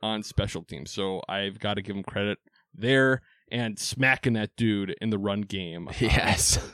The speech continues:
Speaker 1: <laughs> in the third
Speaker 2: Which
Speaker 1: quarter.
Speaker 2: he got blocked into him. I don't know if you guys saw
Speaker 1: <laughs> I
Speaker 2: that.
Speaker 1: didn't, I didn't see that he got
Speaker 2: So
Speaker 1: blocked
Speaker 2: he
Speaker 1: into him, no.
Speaker 2: actually, you can see him coming across the screen, like, in the all twenty-two,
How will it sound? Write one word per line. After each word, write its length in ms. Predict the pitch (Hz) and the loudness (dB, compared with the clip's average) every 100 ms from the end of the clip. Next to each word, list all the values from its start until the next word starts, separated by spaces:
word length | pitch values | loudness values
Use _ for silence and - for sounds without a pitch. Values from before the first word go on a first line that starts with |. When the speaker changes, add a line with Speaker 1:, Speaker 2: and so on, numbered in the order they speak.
| - - | -16 -16
Speaker 1:
<laughs> 280 | - - - | -18 -14 0
in 80 | 180 | 2
the 100 | 131 | 2
third 280 | - 139 156 | 4 4 6
Speaker 2:
Which 120 | 196 | 6
Speaker 1:
quarter. 140 | 139 190 | 8 6
Speaker 2:
he 20 | |
got 280 | 202 220 135 | 8 8 8
blocked 440 | 143 151 160 - | 6 8 8 6
into 300 | - 139 127 | 4 4 6
him. 300 | 131 113 107 | 8 8 8
I 60 | 110 | 8
don't 100 | 131 | 8
know 80 | 127 | 8
if 100 | 135 | 6
you 60 | |
guys 220 | 127 123 - | 6 6 2
saw 180 | 123 117 | 2 2
Speaker 1:
<laughs> 0 | |
I 40 | |
Speaker 2:
that. 120 | 117 | 4
Speaker 1:
didn't, 180 | 135 143 | 4 4
I 120 | - | 4
didn't 200 | 151 139 | 2 2
see 180 | - 131 | 0 -2
that 160 | 113 107 | 0 0
he 60 | |
got 140 | 107 101 | -2 0
Speaker 2:
So 100 | 170 | 2
Speaker 1:
blocked 140 | 190 | 2
Speaker 2:
he 60 | 202 | 0
Speaker 1:
into 100 | - 190 | 2 2
him, 80 | 190 | 2
no. 60 | |
Speaker 2:
actually, 240 | 185 196 190 - - 190 - | 0 -4 -4 -6 -14 -12 -10
you 100 | 156 | -6
can 160 | 160 | -6
see 200 | 151 - 165 | -6 -6 -6
him 100 | 170 | -6
coming 300 | 165 151 147 | -8 -6 -8
across 340 | - 135 139 | -4 -4 -4
the 60 | 127 | -8
screen, 380 | - 117 120 131 | -12 -8 -6 -4
like, 160 | 117 | -6
in 100 | 113 | -6
the 80 | 113 | -8
all 140 | 113 | -8
twenty-two, 640 | 120 135 120 113 123 123 156 | -8 -10 -10 -10 -8 -6 -8